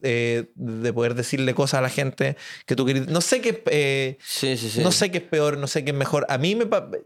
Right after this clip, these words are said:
Speaker 1: como si fuera por mí, me gustaría tener la chance de saber un poco qué
Speaker 2: Es
Speaker 1: me va a
Speaker 2: que esa es la
Speaker 1: pasar,
Speaker 2: weá
Speaker 1: weón.
Speaker 2: que es imposible.
Speaker 1: Pero intento estar en paz lo,
Speaker 2: Claro,
Speaker 1: en la
Speaker 2: po,
Speaker 1: mayor
Speaker 2: weón.
Speaker 1: parte de mi vida.
Speaker 2: Ajá.
Speaker 1: Ya, esta weá es muy personal, pero me da vergüenza. Pero cada vez que tenemos show y me subo a un avión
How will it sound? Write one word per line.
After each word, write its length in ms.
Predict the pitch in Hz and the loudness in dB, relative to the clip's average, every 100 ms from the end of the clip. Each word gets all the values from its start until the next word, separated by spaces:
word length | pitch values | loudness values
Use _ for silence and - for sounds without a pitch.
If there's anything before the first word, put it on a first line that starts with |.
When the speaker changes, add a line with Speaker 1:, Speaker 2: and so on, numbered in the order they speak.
| - - | -12 -4
Speaker 1:
como 200 | 135 135 | 0 0
si 120 | 147 | 0
fuera 240 | 196 226 | 2 2
por 100 | 226 226 | 2 2
mí, 380 | 220 262 254 - _ _ _ - | 0 0 -4 -10 _ _ _ 0
me 140 | 147 | 2
gustaría 480 | 156 151 160 202 208 | 2 2 4 4 2
tener 240 | 180 175 | 0 2
la 100 | 165 | 0
chance 300 | - 180 175 | 2 0 2
de 120 | 165 156 | 2 2
saber 340 | 202 165 175 | 2 2 2
un 140 | 175 | 0
poco 440 | - 156 123 123 113 - - - - | 0 0 2 -2 -4 -10 -20 -20 -4
qué 120 | - | 0
Speaker 2:
Es 40 | |
Speaker 1:
me 60 | 135 | 2
va 80 | 135 | 4
a 20 | |
Speaker 2:
que 60 | 175 | 4
esa 160 | - | 2
es 60 | 180 | 2
la 60 | 127 | 2
Speaker 1:
pasar, 100 | 175 | 2
Speaker 2:
weá 100 | 180 | 2
Speaker 1:
weón. 60 | |
Speaker 2:
que 140 | 180 180 | 2 2
es 40 | 180 | 0
imposible. 1160 | 170 160 - 180 170 170 175 175 170 165 160 170 - | -2 -4 0 0 0 0 0 0 0 -2 -6 -12 -6
Speaker 1:
Pero 120 | 139 160 | -2 0
intento 280 | 226 220 | 0 0
estar 160 | 226 233 | 0 0
en 120 | 208 | 0
paz 240 | - 214 214 | 0 -2 0
lo, 220 | 196 175 - - - | -4 -4 -12 -20 -4
Speaker 2:
Claro, 440 | 226 269 285 190 | 0 0 0 2
Speaker 1:
en 120 | 156 156 | 2 2
la 60 | |
Speaker 2:
po, 40 | 160 | 2
Speaker 1:
mayor 200 | 170 208 | 2 2
Speaker 2:
weón. 40 | 208 | 0
Speaker 1:
parte 220 | 220 220 | 0 -2
de 80 | 214 | 0
mi 140 | 185 | 0
vida. 480 | 165 202 247 339 - _ | 0 0 0 -2 -8 _
Speaker 2:
Ajá. 360 | - 135 143 117 | -2 0 0 0
Speaker 1:
Ya, 160 | 131 139 | 0 0
esta 260 | - - 202 | 0 0 2
weá 120 | 220 | 2
es 60 | |
muy 120 | 202 220 | 0 0
personal, 400 | 226 - 185 - | 0 0 0 2
pero 160 | 151 | 2
me 60 | 170 | 2
da 60 | |
vergüenza. 360 | 165 156 151 135 | 2 2 0 -2
Pero 120 | 127 | -2
cada 180 | - 214 | 0 2
vez 120 | 240 240 | 2 -2
que 100 | 233 | -4
tenemos 320 | 202 202 202 | -4 -4 -4
show 260 | - 120 - | -2 -2 -2
y 40 | |
me 80 | 127 | -4
subo 180 | - 156 | -2 0
a 20 | |
un 80 | 151 | 0
avión 400 | 120 120 165 | 0 0 -2